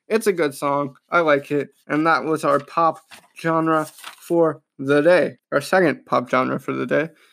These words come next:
So we had all the genres. We had a new question. Great episode. I enjoyed filming,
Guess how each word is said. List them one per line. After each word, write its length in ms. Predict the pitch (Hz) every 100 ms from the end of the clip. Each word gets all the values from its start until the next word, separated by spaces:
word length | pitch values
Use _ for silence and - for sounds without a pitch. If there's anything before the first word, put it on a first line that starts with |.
| _ _ _ _ _
So 160 | - 165
we 120 | 202
had 120 | 208
all 160 | 202 240
the 100 | 185
genres. 440 | 185 180 175 160
We 120 | 180
had 160 | 185 180
a 20 |
new 160 | 180 175
question. 500 | 185 180 - 175 165 _ _ _ _ _
Great 440 | 147 170 277 277 -
episode. 520 | 170 170 - 156 156
I 100 | 151
enjoyed 400 | 147 143 143 139
filming, 420 | 147 143 143 143